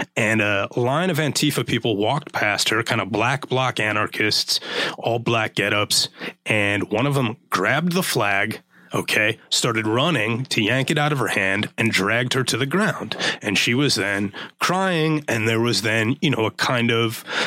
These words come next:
uh, back and forth scuffle. So the very first thing I saw, the very first kind of notable incident I saw when I got to Boston was an old woman dragged to the ground for the offense of, um, waving an American flag. And that,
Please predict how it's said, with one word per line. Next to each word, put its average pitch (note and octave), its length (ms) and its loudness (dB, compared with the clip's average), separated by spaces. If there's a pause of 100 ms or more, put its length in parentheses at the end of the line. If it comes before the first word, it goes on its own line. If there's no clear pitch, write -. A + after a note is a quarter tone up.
(140)
uh, G#2+ 200 2
back B2 400 0
and C3 120 0
forth C3 300 0
scuffle. - 320 0
So - 100 0
the B2+ 100 0
very F#3 380 2
first - 440 0
thing E3+ 240 2
I A#2+ 140 2
saw, A2 420 2
the A2 80 0
very D#3 160 2
first C3+ 460 -2
kind A#2+ 180 0
of G#2 40 0
notable A#2 440 2
incident A2+ 360 0
I A2 100 0
saw G3 260 2
when A#2 100 0
I G#2 60 -2
got A2+ 280 -2
to A#2+ 80 -6
Boston G#2+ 540 -2 (560)
was A#2+ 200 0
an A#2+ 60 2
old C3+ 220 2
woman A#2+ 380 2
dragged A2+ 680 0
to - 80 -2
the A2+ 80 2
ground A2+ 540 0
for A#2+ 160 0
the G#2+ 100 2
offense A2+ 460 0
of, G#2 340 0 (340)
um, A2 460 2
waving A2 300 2
an A#2 80 2
American G#2 360 0
flag. A#2 640 -2
And G#2+ 240 2
that, D#3+ 480 0